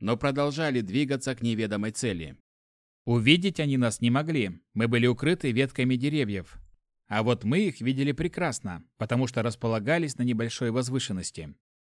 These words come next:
«Что будем делать?» шепнул Алешка. Выбора у нас не было никакого. Ни оружия,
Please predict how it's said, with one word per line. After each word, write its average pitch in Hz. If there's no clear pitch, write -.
«Что 170
будем 156
делать?» 147
шепнул 120
Алешка. 107
Выбора 151
у 131
нас 127
не 135
было 135
никакого. 123
Ни 127
оружия, 139